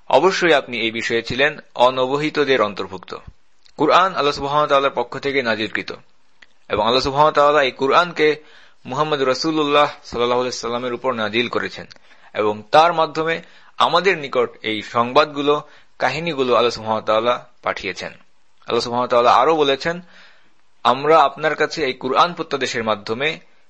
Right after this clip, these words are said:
শ্রেষ্ঠ কাহিনী আহসানুল কাসাস বর্ণনা করছি। সুতরাং আম্বিয়াদের কাহিনী হচ্ছে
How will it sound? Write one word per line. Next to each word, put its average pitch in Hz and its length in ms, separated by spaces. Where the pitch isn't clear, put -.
শ্রেষ্ঠ 180 440
কাহিনী 139 400
আহসানুল 156 520
কাসাস 135 400
বর্ণনা 113 300
করছি। - 380
সুতরাং 147 460
আম্বিয়াদের 156 480
কাহিনী 135 260
হচ্ছে 127 420